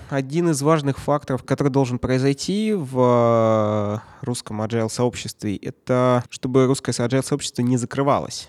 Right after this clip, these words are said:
То есть вот, э, я там приезжаю с, э, к российским клиентам, да, на конференции, и вот у меня есть ощущение, что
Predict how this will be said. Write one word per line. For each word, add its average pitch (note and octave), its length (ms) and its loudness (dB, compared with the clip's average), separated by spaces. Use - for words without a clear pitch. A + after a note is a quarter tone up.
То - 80 0
есть C3 320 2
вот, B2+ 320 -2
э, B2+ 320 4
я C3+ 180 6
там G#2+ 280 -2
приезжаю B2+ 680 4
с, - 280 -10
э, G2 680 0
к - 60 -20
российским - 400 -8
клиентам, A#2+ 480 -2
да, A2 240 2
на G#2 420 -2
конференции, A#2 800 -2
и - 120 -6
вот C3 180 0
у C#3 40 2
меня D3 140 2
есть C#3+ 240 2
ощущение, E3+ 440 0
что B2 480 0